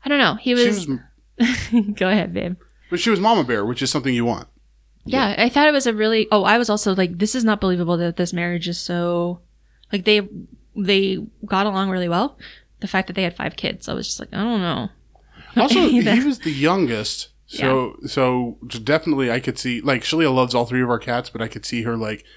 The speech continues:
Speaker 2: being particularly, like, if Maui, if she had to go and get Maui, 'cause he's the youngest, I could see that.
Speaker 1: I mean, I think any of 'em, like, any kid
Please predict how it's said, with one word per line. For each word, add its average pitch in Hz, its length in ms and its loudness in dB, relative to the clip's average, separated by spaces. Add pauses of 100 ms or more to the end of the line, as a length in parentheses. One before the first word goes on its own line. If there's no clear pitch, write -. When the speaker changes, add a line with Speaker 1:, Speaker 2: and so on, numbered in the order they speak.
(140)
Speaker 2:
being 127 180 0
particularly, 113 840 -2
like, 101 320 -6 (280)
if 110 140 -8
Maui, 113 500 0
if 113 60 -10
she 123 140 -6
had 117 140 -4
to 120 80 -6
go 123 120 -2
and 120 100 -4
get 117 180 -6
Maui, 113 440 -4 (320)
'cause 107 160 -12
he's 113 140 -4
the 107 80 -4
youngest, 113 460 -4 (100)
I 107 120 -12
could - 140 -10
see - 200 -8
that. 73 260 -12 (360)
Speaker 1:
I 233 80 -2
mean, 240 120 4
I 233 60 4
think 226 220 2
any 202 240 0
of 190 80 -2
'em, 190 200 -2
like, 180 240 -2
any 196 220 2
kid 185 380 -6